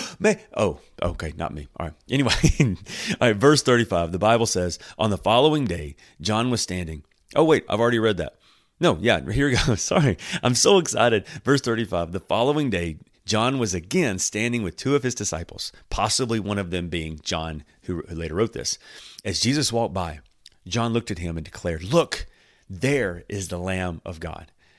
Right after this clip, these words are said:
When John's two disciples heard this, they followed Jesus. Jesus looked around and saw them following.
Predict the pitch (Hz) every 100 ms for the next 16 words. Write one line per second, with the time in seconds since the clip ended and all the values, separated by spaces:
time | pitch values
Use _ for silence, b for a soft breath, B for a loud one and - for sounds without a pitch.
0 | b - 101 85 113 123 113 120 101 90
1 | 98 95 85 - 113 82 78 - 80 -
2 | 101 90 80 80 - 92 85 - - -
3 | b b b b - 95 143 139 110 117
4 | - 90 98 90 - 90 82 - 113 107
5 | 98 90 90 85 -